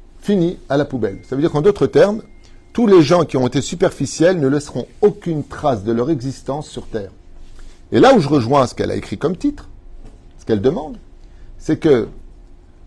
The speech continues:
le Hémet, c'est celui qui appartient, comme on l'a vu dans la Gemara, on dit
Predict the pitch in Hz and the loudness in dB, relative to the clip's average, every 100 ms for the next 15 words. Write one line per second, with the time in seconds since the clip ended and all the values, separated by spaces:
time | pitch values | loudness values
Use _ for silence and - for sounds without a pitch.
0 | - - 113 - - 147 147 202 190 - | -10 0 0 0 0 2 6 4 2 -10
1 | - - - - 135 165 160 233 254 165 | -20 -20 -12 -8 -4 -2 0 0 0 0
2 | 143 147 - 226 151 131 123 117 147 127 | 0 -2 -2 -4 -4 -2 -2 0 -2 0
3 | 107 110 113 147 262 - - _ - - | 0 0 2 2 2 -6 -20 _ -10 -4
4 | 120 214 135 | 0 0 -2